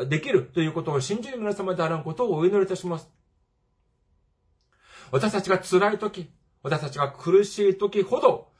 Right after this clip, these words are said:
主は私たちと共におられた、おられることを願っておられます。私たちのお祈りを聞くことを望んでおられるのであります。私たちを導くことを望んでおられるのであります。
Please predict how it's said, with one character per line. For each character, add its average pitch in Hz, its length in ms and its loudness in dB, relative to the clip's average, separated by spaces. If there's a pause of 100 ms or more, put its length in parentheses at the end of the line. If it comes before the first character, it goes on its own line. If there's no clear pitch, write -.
(120)
主 - 180 -2
は 170 340 0
私 135 260 -4
た 165 100 -10
ち - 100 -20
と 160 100 -10
共 170 320 -2
に 208 400 0
お 131 120 -4
ら 180 100 0
れ 202 100 -2
た、 202 220 -8
お 143 100 -2
ら 185 60 6
れ 196 60 4
る 202 80 4
こ 202 80 -4
と 247 80 2
を 202 160 6
願 143 220 -4
っ 254 80 -4
て - 80 0
お 190 80 4
ら 180 100 2
れ 185 100 -2
ま 175 160 -2
す。 - 140 -18 (1600)
私 202 220 0
た 202 100 -2
ち 196 100 0
の 196 180 2
お 156 140 6
祈 220 200 0
り 220 80 -2
を 226 240 -4 (160)
聞 - 360 -20
く - 100 -10
こ - 160 -10
と 233 180 2
を 214 80 -4
望 185 260 -2
ん 190 40 -2
で 185 80 0
お 151 140 -2
ら 196 80 2
れ 214 60 0
る 233 80 -4
の 247 120 0
で 214 80 0
あ 180 40 2
り 175 60 -2
ま 160 140 -8
す。 - 140 -20 (380)
私 214 220 -2
た 202 120 -2
ち 196 160 0
を 214 320 2
導 165 320 -4
く 285 180 -12
こ 247 140 -6
と 226 180 -4
を 233 60 -4
望 208 260 -2
ん - 20 -8
で 208 60 0
お 180 80 0
ら 214 80 2
れ 233 60 0
る 254 80 0
の 247 100 -2
で 190 80 -4
あ 175 60 0
り 160 80 -6
ま - 100 -10
す。 - 120 -20